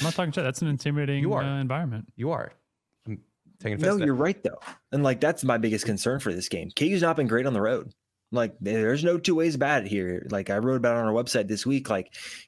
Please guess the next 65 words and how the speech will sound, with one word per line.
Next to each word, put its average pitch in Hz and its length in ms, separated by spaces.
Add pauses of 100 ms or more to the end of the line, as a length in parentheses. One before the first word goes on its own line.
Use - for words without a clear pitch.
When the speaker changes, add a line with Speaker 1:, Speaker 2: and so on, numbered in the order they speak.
Speaker 3:
K 156 120
U 175 100
has 143 100
not 135 160
had 123 140
a - 20
good 123 220
start 123 260
on 123 80
the 110 80
road 117 380
since 113 440 (160)
November 117 540
of - 120
twenty 131 260
twenty-one. 98 480 (960)
Think 123 200
about 104 160
Speaker 1:
Interesting. 110 40
Speaker 3:
that. 107 220 (360)
Like, 117 440 (420)
I 123 80
wasn't 127 240
covering 120 240
the 101 60
team. 107 340 (420)
Speaker 2:
Mm. 120 60
Speaker 3:
So, 120 420
you 143 180
know, 123 200 (180)
<laughs> - 160
it's 135 200
been 160 120
a 147 80
long 127 340
time. 113 360
And 95 100
so 110 200
for 120 120
me, 123 120
that's 117 200
a 107 40
big 101 260
concern 101 380
I 95 80
have 95 120
going 95 200
into 92 120
this 90 120
game. 92 240
Like, 87 160
if 92 80
they 117 120
get 123 160
down 107 220
and 98 80
this 95 140
crowd 104 300
gets 98 180
going, 101 280
like, 87 160
that's 104 220
tough 101 300
to 104 80
overcome. 92 460